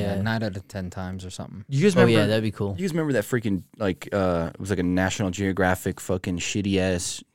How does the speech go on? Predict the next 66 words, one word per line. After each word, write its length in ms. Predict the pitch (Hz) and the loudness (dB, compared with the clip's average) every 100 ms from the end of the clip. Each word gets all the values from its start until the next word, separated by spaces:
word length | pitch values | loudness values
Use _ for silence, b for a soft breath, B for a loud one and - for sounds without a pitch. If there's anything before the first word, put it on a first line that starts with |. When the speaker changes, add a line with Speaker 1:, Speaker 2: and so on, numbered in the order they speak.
| - | -6
Speaker 2:
T 160 | 110 | -2
V 120 | 101 95 | 0 0
show 200 | - 98 | 2 2
that 100 | 95 | 2
they 120 | 95 | 2
Speaker 1:
Yeah. 140 | 98 | 2
Speaker 2:
had 100 | 95 | 2
where 140 | 95 92 | 2 2
they'd 180 | 92 92 | 2 0
have, 160 | 95 | 0
like, 180 | 90 82 - 117 | -2 -6 -10 -18
Speaker 1:
Mm-hmm. 260 | 104 104 95 _ _ _ - | -10 -10 -10 _ _ _ 2
Speaker 2:
which 340 | 139 180 - | 6 8 8
animal 380 | 151 139 131 123 | 4 6 6 8
would 120 | 127 | 8
Speaker 1:
Mm-hmm. 80 | 123 | 8
Speaker 2:
win? 240 | 135 110 | 8 8
Speaker 1:
But 60 | 98 | 4
they, 120 | 127 | 2
but 220 | 139 135 | 0 0
Speaker 3:
Oh, 40 | 117 | 4
Speaker 1:
that, 180 | 110 107 | 6 6
Speaker 3:
yeah. 180 | - | 6
Speaker 1:
they 120 | 139 143 | 4 4
do 100 | 147 | 4
Speaker 3:
And 80 | 131 120 | 2 0
they 60 | 113 | 2
do. 40 | |
Speaker 1:
comparisons, 420 | 120 110 98 90 92 | 4 2 0 -4 -4
right? 280 | 92 104 - | -4 -4 4
Speaker 2:
Yeah, 140 | 127 | 6
Speaker 1:
Where 40 | 117 | 6
Speaker 2:
and 140 | 110 | 4
Speaker 1:
it's 160 | 98 147 | 2 4
Speaker 2:
the 60 | |
Speaker 1:
like, 80 | 139 | 6
Speaker 2:
C 60 | 139 | 8
G 60 | 131 | 8
I 100 | 123 | 6
Speaker 1:
oh, 40 | |
Speaker 2:
was, 100 | 113 | 4
like, 100 | 104 | 2
Speaker 1:
the 60 | 113 | 4
Speaker 2:
really 60 | 110 | 8
Speaker 1:
bite 160 | 180 | 6
Speaker 2:
shitty. 140 | 127 104 | 6 0
Speaker 1:
strength 420 | 104 104 131 - - | 0 0 -4 -8 -4
of 100 | 107 | 0
Speaker 2:
Yeah. 120 | 104 | 2
Speaker 1:
a 260 | 101 101 104 b b b - | 2 2 -2 b b b 2
jaguar 760 | 151 165 117 90 87 123 117 - | 4 4 4 2 2 0 -2 0
Speaker 3:
Yeah, 120 | 120 | 2
what 220 | 139 120 | 2 2
the 60 | 180 | 0
Speaker 1:
is 80 | - | 0
Speaker 3:
fuck 280 | 143 143 139 | -4 -4 -2
were 80 | |
those 220 | 117 117 107 | 0 0 0
Speaker 1:
a, 40 | |
Speaker 3:
shows, 480 | 120 107 113 107 107 | 0 2 2 0 -2
like, 100 | 117 | 0
Speaker 1:
and 80 | 120 | 2
they 120 | 113 | 0
just, 240 | 113 107 | 0 0
like, 80 | 110 | 0
Speaker 3:
Extreme 180 | 95 | 0